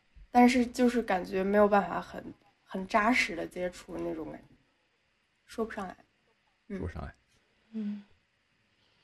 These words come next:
Speaker 3: 说到青涩感，我记得之前文儿跟我聊北大附高中的时候，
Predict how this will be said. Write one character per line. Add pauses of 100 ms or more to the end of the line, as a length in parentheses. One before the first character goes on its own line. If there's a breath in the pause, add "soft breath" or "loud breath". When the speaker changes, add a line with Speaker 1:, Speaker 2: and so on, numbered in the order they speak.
(640)
Speaker 3:
说
到 (400)
青
涩
感， (100)
我
记
得
之
前
文
儿
跟
我
聊
北
大
附
高
中
的
时
候，